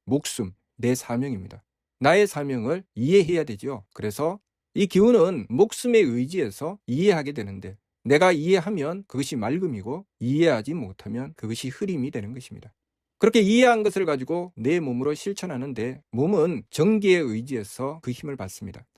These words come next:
그래서 내가 그것을 실천하게 되면 후한 것이 되고 실천하지 못하면 박한 것이 되는 것입니다. 제일 먼저는 내가 받아들여야 내가 착한 것이 되지요. 그런데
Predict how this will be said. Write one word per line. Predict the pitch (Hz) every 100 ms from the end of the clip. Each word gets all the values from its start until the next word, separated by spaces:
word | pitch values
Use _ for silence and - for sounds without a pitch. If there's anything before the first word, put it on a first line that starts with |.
| _
그래서 | - 113 - 160 196 - -
내가 | 156 196
그것을 | 196 160 160 185 151 160 180
실천하게 | - - 247 220 208 214 196
되면 | 214 151 131 156 - _
후한 | - 240 240
것이 | 208 160
되고 | 143 151 131 156
실천하지 | - - 151 - 156 120 160
못하면 | 147 87 - 104 117 117
박한 | 101 - 127 107
것이 | 127
되는 | 135 95
것입니다. | 95 - -
제일 | - 156 285
먼저는 | 285 220 208 160 180 104 - -
내가 | 117 147 180 190
받아들여야 | - 208 202 170 180 196 170 180 180
내가 | 113 110
착한 | 135 170 202 190
것이 | 131
되지요. | 127 127 107 -
그런데 | - 110 131 113 143